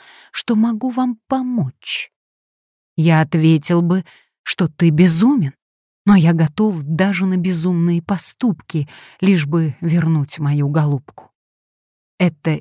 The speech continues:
именно то, что я хотел услышать. Обещайте мне, что исполните одну мою просьбу, и я верну вам дочь".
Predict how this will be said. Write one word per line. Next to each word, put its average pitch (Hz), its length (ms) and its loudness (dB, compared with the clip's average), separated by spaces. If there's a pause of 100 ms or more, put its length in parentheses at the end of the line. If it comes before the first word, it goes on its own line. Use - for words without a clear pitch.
(120)
именно 135 640 -2 (160)
то, 160 280 0 (100)
что - 240 -6
я 226 140 -6
хотел 143 520 -8
услышать. - 760 -6 (560)
Обещайте 202 880 -2
мне, 143 380 0 (220)
что 233 260 -2
исполните 262 800 -6
одну 180 300 -2
мою 170 400 -2
просьбу, 143 600 -6 (360)
и 170 80 0
я 180 380 2 (400)
верну 190 480 4
вам 233 340 -2
дочь". - 440 -8